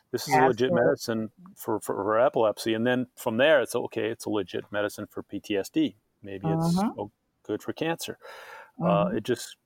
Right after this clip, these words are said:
Speaker 1: cracked open the door. So thank you for putting that seed in his mind. <laughs>
Speaker 2: <laughs> No, he, he's a great guy. And, and Katie's great too. I started working with,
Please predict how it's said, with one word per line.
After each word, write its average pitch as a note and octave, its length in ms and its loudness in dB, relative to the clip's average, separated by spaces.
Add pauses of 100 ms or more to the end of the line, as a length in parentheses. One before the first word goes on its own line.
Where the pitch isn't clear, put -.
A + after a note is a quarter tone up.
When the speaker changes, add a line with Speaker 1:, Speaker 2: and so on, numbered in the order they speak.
(140)
Speaker 1:
cracked C3 260 2
open A2+ 220 0
the G2+ 80 -4
door. A2+ 500 2 (260)
So A2 360 -2
thank A#2 240 -2
you A2 80 -2
for G2+ 260 -4 (340)
putting A#2 240 0
that G#2 200 2 (220)
seed B2 320 0
in G#2 120 -2
his F#2 180 -8
mind. G#2 380 0 (420)
<laughs> D#3 80 -4 (560)
Speaker 2:
<laughs> B3 760 2
No, G3+ 120 6
he, A#3+ 180 4
he's B3 240 4
a G#3+ 60 4
great E3 320 2
guy. C#3 380 2
And, D#3 220 0
and D#3+ 180 -2
Katie's E3 340 0
great C#3+ 240 -2
too. D#3+ 140 2
I D#3+ 100 4
started D#3+ 300 2
working D3 400 0
with, C#3+ 180 -2